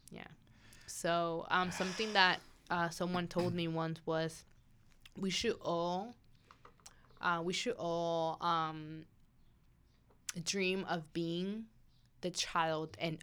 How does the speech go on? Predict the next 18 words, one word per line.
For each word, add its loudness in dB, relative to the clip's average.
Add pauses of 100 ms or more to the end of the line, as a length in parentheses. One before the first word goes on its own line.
us. -16 (100)
We -6
should -2
always 2
be, -4 (400)
um, -2 (240)
willing 2
to -6
free -2
the 0
child -2
in -6
us. -14 (1040)
Um, 2 (100)
a 0
few, 0
a 2
few, 0